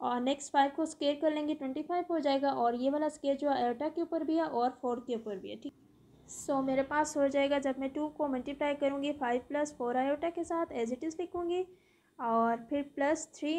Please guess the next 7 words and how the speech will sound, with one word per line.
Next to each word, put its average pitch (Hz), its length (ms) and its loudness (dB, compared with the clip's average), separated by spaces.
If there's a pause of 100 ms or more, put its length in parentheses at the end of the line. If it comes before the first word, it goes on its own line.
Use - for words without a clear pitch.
(140)
iota 285 380 2
को 294 120 -4
मल्टीप्लाई 277 520 -2
करूँगी 269 640 -2
again 262 480 -4
फ़ाइव 254 220 0 (100)
प्लस 285 260 -2